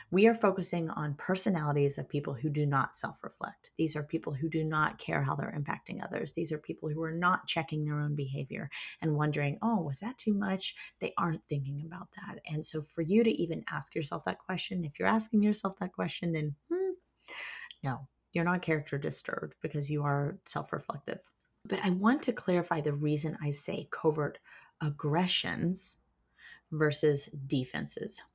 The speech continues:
because these behaviors push us to our most extreme selves in order to sustain our, our sanity. And this is why we start to lose our sanity.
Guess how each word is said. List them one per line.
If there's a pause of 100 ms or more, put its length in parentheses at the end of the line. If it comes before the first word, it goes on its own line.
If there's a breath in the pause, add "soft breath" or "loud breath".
(640 loud breath)
because
these
behaviors (600 soft breath)
push
us (200)
to
our (140)
most
extreme
selves (640)
in
order
to
sustain
our, (280)
our
sanity.
And
this
is
why
we
start
to
lose
our
sanity.